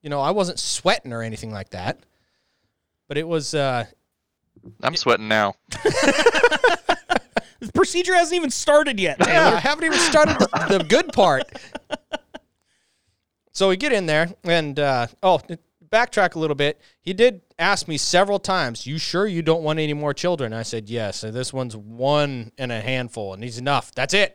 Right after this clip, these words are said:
Speaker 1: no more." So I walk in there, and I sit down, and there's a nurse there, you know, middle-aged woman, you know, and she's just like, "Okay, this, this, this, and this, and this." Doctor comes in. He goes, "Do you mind if we have a student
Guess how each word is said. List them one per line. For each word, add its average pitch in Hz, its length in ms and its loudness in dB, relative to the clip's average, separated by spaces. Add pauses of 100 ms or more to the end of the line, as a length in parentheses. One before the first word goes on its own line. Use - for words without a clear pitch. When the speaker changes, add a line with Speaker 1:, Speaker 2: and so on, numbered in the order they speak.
Speaker 1:
no 139 160 -4
more." 135 240 -6 (1300)
So 147 340 0 (260)
I 156 140 -4
walk 202 280 2
in 175 160 -4
there, 143 260 -4 (340)
and 135 260 -8
I 135 100 -4
sit - 280 -6
down, 131 360 -4 (100)
and 127 400 -8 (160)
there's 147 240 0
a 180 40 -4
nurse 196 280 0
there, 117 260 -6 (180)
you - 40 -16
know, 127 260 -8 (100)
middle-aged 156 680 -2
woman, 139 540 -8
you 143 80 -12
know, 135 240 -6
and 156 80 -16
she's 151 240 -12
just 147 200 -8
like, 135 160 -6
"Okay, 247 380 -4
this, 220 240 -4
this, 196 220 -6
this, 170 240 -8
and 160 80 -8
this, 165 200 -4
and 156 100 -8
this." 139 280 -4 (480)
Doctor 208 280 2
comes 131 280 -6
in. 123 120 -6
He 139 60 -8
goes, 135 200 -6
"Do 139 100 -6
you 262 120 -2
mind 165 520 0 (220)
if 143 480 -4
we 143 220 -6
have 135 580 -4
a 131 100 -6
student 180 460 -4